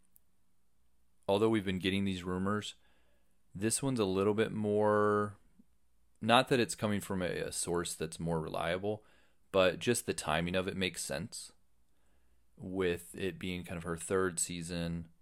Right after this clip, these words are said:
that tends to be kind of the lifespan of the, the modern Doctors,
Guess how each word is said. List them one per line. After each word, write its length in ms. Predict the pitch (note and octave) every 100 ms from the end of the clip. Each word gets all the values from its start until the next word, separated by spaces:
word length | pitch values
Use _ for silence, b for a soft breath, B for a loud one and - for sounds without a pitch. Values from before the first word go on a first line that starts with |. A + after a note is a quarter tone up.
| _
that 160 | - -
tends 340 | - G2 F#2+
to 80 | E2+
be 300 | E2+ F2 E2+
kind 200 | E2 F2
of 60 | E2
the 60 |
lifespan 720 | D#2+ E2 E2 - F2 E2 E2 E2
of 180 | E2+ -
the, 320 | E2 E2 E2+ -
the 140 | F2+
modern 380 | E2+ D#2 E2 E2
Doctors, 680 | D#2+ D#2 - D#2 D#2+ -